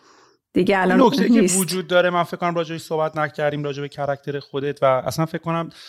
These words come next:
Speaker 2: چون من، من مسیج دارم توی اینستاگرام یا ایمیلام که طرف ایمیل زده که «آقا من می‌خوام، اه، آنترپرنور بشم، ایده ندارم.» بعد من اینطوری بودم که، اه، وقتش نیست، یعنی تو اگر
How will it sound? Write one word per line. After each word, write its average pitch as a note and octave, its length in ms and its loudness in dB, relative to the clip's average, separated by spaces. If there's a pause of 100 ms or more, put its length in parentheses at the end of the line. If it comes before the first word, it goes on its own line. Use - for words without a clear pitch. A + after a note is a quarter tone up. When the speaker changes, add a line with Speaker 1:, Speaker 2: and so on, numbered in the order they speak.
(140)
Speaker 2:
چون A3+ 120 4
من، A#3 260 4 (300)
من F3+ 140 4
مسیج F#3 520 4
دارم E3+ 640 4 (560)
توی C3+ 500 0
اینستاگرام A2+ 540 -4
یا A#2+ 80 -6
ایمیلام G#2+ 720 -4 (140)
که A2+ 120 -6
طرف A2+ 460 0
ایمیل A#2 240 -6
زده B2 240 -10
که C3+ 100 -8
«آقا C3+ 180 -2
من C#3 460 0 (680)
می‌خوام، D3 560 2 (100)
اه، A#2 340 2 (180)
آنترپرنور C#3 640 0
بشم، F3+ 420 -4 (220)
ایده C#3+ 300 0
ندارم.» A#2 800 2
بعد F3+ 180 -8
من A#3+ 100 -2
اینطوری G3 280 -4
بودم A#3+ 240 -6
که، A#3+ 260 -8 (920)
اه، D#3+ 360 6 (960)
وقتش A3 520 4
نیست، B3 440 4
یعنی D3+ 220 -4
تو F3+ 100 0
اگر F3 380 2